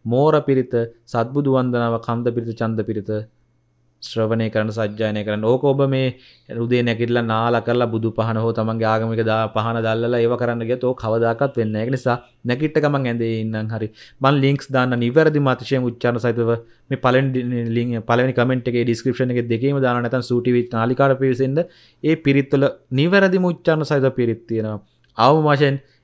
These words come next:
ඇඳේ නිදාන හරි කමක් නැහැ. මෙතන චේතනාවනේ, අදිෂ්ඨානනේ වැදගත්. ඇඳේ කොට්ටේ හාන්සි වෙලා හරි, ඉයර්ෆෝන් දෙක කනේ ගහගෙන හරි මේ දේ ශ්‍රවණය කරන්න, හැකිනම් සජ්ජායනය කරන්න.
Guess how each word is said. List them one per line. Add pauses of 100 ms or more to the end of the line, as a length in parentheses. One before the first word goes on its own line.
ඇඳේ
නිදාන
හරි
කමක්
නැහැ.
මෙතන
චේතනාවනේ,
අදිෂ්ඨානනේ
වැදගත්.
ඇඳේ (260)
කොට්ටේ (160)
හාන්සි
වෙලා
හරි,
ඉයර්ෆෝන්
දෙක
කනේ
ගහගෙන
හරි (400)
මේ
දේ (540)
ශ්‍රවණය
කරන්න,
හැකිනම්
සජ්ජායනය
කරන්න.